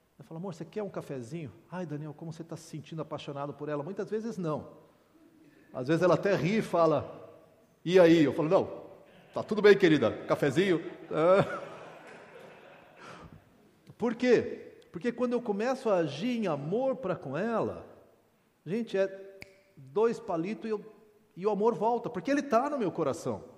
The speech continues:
Eu só não tô sentindo a porcaria no momento. Tá? Então, por várias razões, por frustrações, por decepções, por prestar atenção em outras coisas, eu preciso me reconectar.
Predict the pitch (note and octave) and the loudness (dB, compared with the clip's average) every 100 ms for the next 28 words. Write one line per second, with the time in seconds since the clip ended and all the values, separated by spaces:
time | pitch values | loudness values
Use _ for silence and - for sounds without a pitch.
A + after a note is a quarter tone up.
0 | - D#3 F3+ D#3 G3+ A3+ D4+ - A3+ A3 | -12 -6 -4 -2 -4 -4 -8 -6 -2 -2
1 | B2 D3 C3 B2 A2+ A2+ G#2 - - - | -2 -4 -2 -2 -2 -4 -8 -12 -20 -20
2 | _ _ _ _ _ _ _ _ _ _ | _ _ _ _ _ _ _ _ _ _
3 | _ - - - - - A2+ D#3 A#3 - | _ -20 -20 -20 -20 -10 -2 -2 -2 -8
4 | - - - _ _ D#3+ D#3 A#3 B3 - | -18 -20 -20 _ _ -14 4 4 4 -2
5 | - D4 B3 D#4+ D#4 F#3 G3+ D#3 C#4 C#4 | -4 0 2 4 4 4 0 2 0 0
6 | E3+ F#3+ - - - F#3 E3 E3 F3+ - | 0 -2 -2 -6 -2 -2 -2 0 0 0
7 | F3 D#3+ D#3+ E3 - D#3 D3+ D#3 E3 F#3+ | -2 -4 -4 -6 -6 -2 -2 -2 -4 -2
8 | G3 F#3+ E3+ F#3+ F#3 E3+ D3 - - C#4 | -2 -2 -4 -4 -4 -4 -6 -8 -4 4
9 | A#3+ G3+ - - - - - _ - - | 4 4 -6 -12 -18 -20 -20 _ -18 -18
10 | _ E3 F#3+ F#3+ A3+ - B3 B3 G#3 A#3+ | _ -8 -8 -4 -4 -4 -4 -2 0 2
11 | B3 B3 B3 - A#3 B3+ - - - | 2 -2 -2 0 0 0 -4 -10 -20